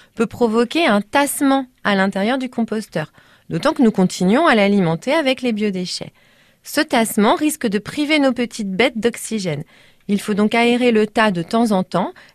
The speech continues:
et apporter des déchets structurants un peu plus secs. En hiver, les apports sont constitués en majorité d'épluchures de légumes qu'il faut rééquilibrer avec du broyat, des copeaux de bois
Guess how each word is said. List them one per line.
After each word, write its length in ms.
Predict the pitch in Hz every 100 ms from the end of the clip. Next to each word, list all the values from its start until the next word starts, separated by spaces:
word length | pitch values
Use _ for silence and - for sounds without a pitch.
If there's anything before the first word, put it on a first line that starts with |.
| -
et 140 | 202
apporter 560 | 196 202 202 - 226 277
des 160 | 226
déchets 320 | 185 196 269
structurants 720 | 262 - 262 - - 196 202 302
un 140 | 226
peu 140 | 254
plus 260 | 240 - 214
secs. 340 | - - - - _ _ _ _ _
En 160 | - 180
hiver, 300 | 180 170 294 349
les 160 | 240
apports 280 | 208 208 214
sont 140 | 214
constitués 500 | 208 214 - - -
en 100 | 254
majorité 600 | 202 196 196 185 180 277 269
d'épluchures 600 | 220 247 - 233 233 214
de 80 |
légumes 440 | 202 190 151 175 349 - - - _
qu'il 220 | - 226
faut 180 | 208 233
rééquilibrer 760 | 220 214 196 208 190 180 170 190
avec 240 | 262 208
du 120 | 180
broyat, 580 | 208 202 202 180 160 233
des 160 | 247 220
copeaux 340 | - 214 220
de 140 | 185 185
bois 340 | 165 180 311